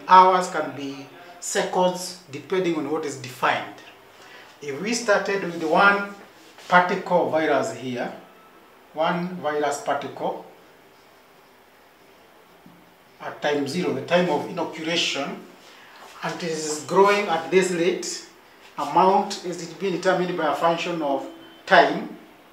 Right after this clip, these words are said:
which is T squared multiplied by a constant of one point two,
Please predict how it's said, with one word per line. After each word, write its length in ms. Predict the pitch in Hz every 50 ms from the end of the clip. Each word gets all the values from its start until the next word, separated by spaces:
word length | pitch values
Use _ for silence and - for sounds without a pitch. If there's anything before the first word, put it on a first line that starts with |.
| - - - - - - - - -
which 260 | 160 165 165 - 165
is 300 | 151 147 - - - - -
T 280 | - 214 208 208 208 208
squared 800 | 208 - - - - - - 190 185 165 143 135 170 180 - - - - - - - - - - - - - - - - - - - - - - -
multiplied 440 | 139 147 143 - - 185 185 185 175
by 180 | 156 147 - -
a 40 |
constant 500 | - - 196 185 - - - 185 180 165
of 140 | 160 139 131
one 200 | 156 170 175 170
point 280 | 170 165 147 131 - - -
two, 280 | - 202 160 151 208